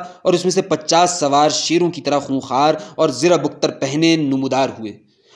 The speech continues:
हमने गौर से देखा तो मालूम हुआ कि वो बद्दू डाकू हैं। जब उन्होंने देखा कि हम महज चंद नफ़र हैं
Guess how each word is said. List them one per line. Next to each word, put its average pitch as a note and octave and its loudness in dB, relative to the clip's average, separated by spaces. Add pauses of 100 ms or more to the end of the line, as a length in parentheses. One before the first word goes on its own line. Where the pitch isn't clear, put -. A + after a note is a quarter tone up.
हमने G3 4
गौर E3 2
से F#3+ 0
देखा D3+ 0
तो F#3+ -8
मालूम D3+ -4
हुआ D#3 -4 (380)
कि F#3 -4
वो A#3+ 0
बद्दू E3 0
डाकू C#3+ 0
हैं। A#2+ -6 (440)
जब D3 2
उन्होंने F#3 4
देखा D#3+ 0
कि D#3 -2
हम C#3+ -4
महज C#3+ -2
चंद E3+ -2
नफ़र C3 -4
हैं B2 -6